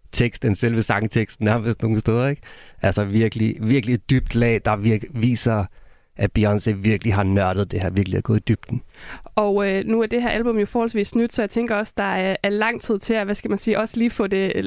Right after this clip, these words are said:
Speaker 2: altså sådan, øh, ind på, på lystavlen på en eller anden måde. Men hvad siger det for dig indtil videre, at det her album, om hvilken retning popmusik er på vej i?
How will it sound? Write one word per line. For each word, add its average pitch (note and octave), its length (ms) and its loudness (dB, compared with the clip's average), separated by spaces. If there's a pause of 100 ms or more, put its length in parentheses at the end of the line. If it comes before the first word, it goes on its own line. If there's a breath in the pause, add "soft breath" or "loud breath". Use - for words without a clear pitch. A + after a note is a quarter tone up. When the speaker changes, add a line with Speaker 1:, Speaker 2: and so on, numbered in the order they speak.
Speaker 2:
altså G3 380 -2
sådan, G3 340 0
øh, F3 280 0
ind B3+ 220 -2
på, G3+ 240 0
på G3+ 240 0
lystavlen G#3 540 0
på A#3+ 80 0
en G#3 60 2
eller G3+ 120 0
anden G#3 120 -2
måde. G#3 140 0
Men A3 160 -2
hvad G#3+ 120 -2
siger C4 260 -2
det A#3 240 -2
for A#3 100 -2
dig G#3+ 240 -2
indtil A#3+ 280 -2
videre, A3+ 200 2
at G#3 100 -6
det G#3+ 80 0
her G3+ 80 0
album, G#3 340 -2
om G3 100 -2
hvilken A3 260 -4
retning G#3 300 -2
popmusik A3+ 460 -2
er F#3+ 40 0
på G3 120 -6
vej G3+ 140 -2
i? G#3 120 0